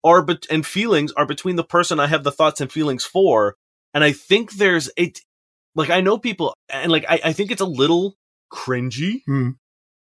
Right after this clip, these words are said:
Speaker 1: to broadcast private moments and private feelings and thoughts when the other person could see it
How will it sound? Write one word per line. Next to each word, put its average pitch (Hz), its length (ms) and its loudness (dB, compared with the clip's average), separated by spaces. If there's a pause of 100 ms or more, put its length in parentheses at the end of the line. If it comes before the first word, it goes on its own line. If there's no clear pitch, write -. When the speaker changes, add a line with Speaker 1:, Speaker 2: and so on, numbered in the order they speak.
(160)
Speaker 1:
to 165 420 0 (380)
broadcast 135 1080 0 (420)
private 135 640 0
moments 123 680 -6
and 117 340 -8
private 123 400 0
feelings 135 560 -4
and 113 140 -12
thoughts - 460 -4 (240)
when 120 420 -4
the 123 240 -10
other 143 240 0
person 113 680 -6 (720)
could 147 300 0
see 165 320 0
it 226 140 -2